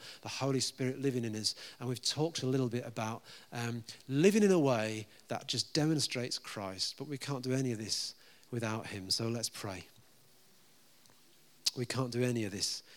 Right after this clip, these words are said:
without him. And so, Father, my only prayer is that you would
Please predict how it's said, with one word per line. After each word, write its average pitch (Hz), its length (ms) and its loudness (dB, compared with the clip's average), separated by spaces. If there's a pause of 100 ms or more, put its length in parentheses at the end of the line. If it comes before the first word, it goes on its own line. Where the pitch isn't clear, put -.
(280)
without 104 320 -2
him. 90 260 -12 (3250)
And 117 100 -4
so, 127 220 0
Father, 120 440 2
my 120 260 2
only 127 240 4
prayer 104 480 -4
is 104 200 -6
that 107 200 -6
you 113 260 -2
would 107 280 -4